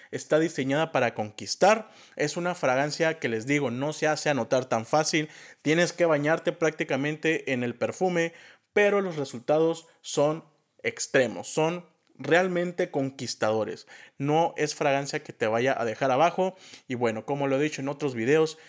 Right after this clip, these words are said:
si tú te pones esta fragancia en una primera cita, yo te garantizo una segunda. Así de fácil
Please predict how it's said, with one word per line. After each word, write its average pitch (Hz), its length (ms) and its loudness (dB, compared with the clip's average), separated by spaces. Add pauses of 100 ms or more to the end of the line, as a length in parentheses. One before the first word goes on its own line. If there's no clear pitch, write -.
si - 220 -6
tú 208 160 -4
te 214 100 2
pones 208 460 0
esta 180 280 0
fragancia 147 720 2
en 120 260 0
una 160 300 0
primera 127 360 0
cita, 185 480 -2 (500)
yo 208 260 4
te 214 120 2
garantizo 165 720 2
una 165 240 0
segunda. 113 560 -4 (360)
Así 117 280 -2
de 160 140 6
fácil - 420 -8